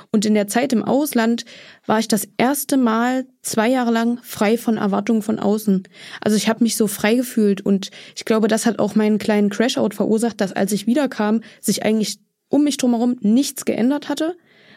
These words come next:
Aber ich selber hatte ja jetzt nun mal erfahren, wie es ist, wenn ich mich nur um mich und meine Kinder kümmern muss und nicht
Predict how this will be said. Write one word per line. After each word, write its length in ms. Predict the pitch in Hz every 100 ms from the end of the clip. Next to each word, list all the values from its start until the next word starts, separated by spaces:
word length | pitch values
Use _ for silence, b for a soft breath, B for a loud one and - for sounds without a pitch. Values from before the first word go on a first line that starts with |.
| b -
Aber 220 | 202 208
ich 160 | 226
selber 440 | - 226 285 254 226
hatte 180 | 226 214
ja 100 | 202
jetzt 300 | 214 214 240
nun 100 | 226
mal 240 | 214 - -
erfahren, 400 | 202 240 254 208
wie 80 |
es 100 | 214
ist, 200 | 262 247
wenn 120 | 208 196
ich 120 | 214
mich 200 | 202 - b b
nur 160 | 240 -
um 280 | 214 208 -
mich 320 | 240 269 -
und 160 | 202 208
meine 240 | 208 220
Kinder 260 | - 277 190
kümmern 300 | 196 175 165
muss 200 | 170 -
und 140 | 196
nicht 260 | 226 -